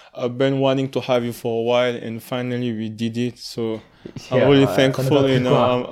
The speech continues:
Speaker 1: I'm really grateful. Know that, uh, <laughs> I'm a friend, will always be a friend. Keep doing your thing. I
Speaker 2: Definitely.
Speaker 1: think you're changing a lot of people's lives. Your message is very needed. Your podcasts are fun and, uh,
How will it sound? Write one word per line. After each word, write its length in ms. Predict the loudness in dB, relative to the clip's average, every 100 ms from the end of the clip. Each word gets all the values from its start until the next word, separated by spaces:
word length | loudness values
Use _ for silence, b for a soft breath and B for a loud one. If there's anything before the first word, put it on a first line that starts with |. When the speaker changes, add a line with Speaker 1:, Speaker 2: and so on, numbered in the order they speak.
| 0
Speaker 1:
I'm 20 | 4
really 140 | 4
grateful. 540 | 4 6 6 6 4 4
Know 220 | 6 6
that, 340 | 8 8 8 4
uh, 540 | 6 6 6 4 4
<laughs> 20 | 2
I'm 160 | 0
a 40 | 0
friend, 560 | 0 2 2 0 -4
will 120 | -2 2
always 360 | 4 4 2
be 140 | 0 0
a 120 | 0
friend. 340 | -2 -2 -2 -4 B B B _
Keep 240 | -2 0
doing 220 | 2 2 4
your 180 | 2
thing. 300 | 0 -2 0
I 40 | 2
Speaker 2:
Definitely. 240 | 2 2
Speaker 1:
think 280 | 0 -2 -2
you're 180 | -2 -2
changing 400 | -2 -2 -2 0
a 60 |
lot 140 | 2 2
of 120 | 2
people's 380 | -2 -2 -4 -2
lives. 460 | -2 0 -2 -6 -12 B B B
Your 140 | -8 -4
message 540 | -4 -2 0 0 0 -10 -6
is 160 | -6
very 360 | -4 -2 -2 -2
needed. 420 | -2 -2 -2 -6 -8 _ -16 -6
Your 140 | -6
podcasts 520 | -2 -4 0 -2 -2 -6
are 180 | -6 -8
fun 560 | -12 -4 -2 0 -4 -8
and, 260 | -8 -8
uh, 180 | -8 -12